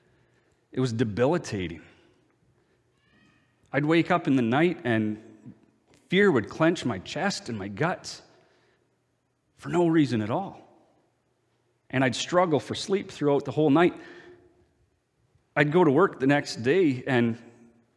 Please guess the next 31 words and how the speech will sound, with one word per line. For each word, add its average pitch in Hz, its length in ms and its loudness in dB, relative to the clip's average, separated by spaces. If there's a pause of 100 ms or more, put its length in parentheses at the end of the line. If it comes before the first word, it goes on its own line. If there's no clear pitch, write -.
(340)
the 160 120 0
same 160 320 2
thing. 165 400 -4 (400)
I'd 131 160 -4
be 147 160 4
out 151 160 6
on 147 140 2
a 123 60 0
job. 131 560 2 (480)
I - 60 -10
drove 127 280 0
truck 170 320 -2
at 135 80 -4
the 120 60 -6
time. 123 380 -2
I'd 120 140 -2
be 127 100 0
loading 135 400 2
oil 139 320 2
and 113 180 0 (160)
boom. 160 560 -2 (2750)
And 131 100 2
I'd 143 140 0
struggle 185 360 2
to 147 80 0
get 147 140 0
it - 160 -4
together 139 440 2
for - 220 -4
when 123 200 2
I 127 260 2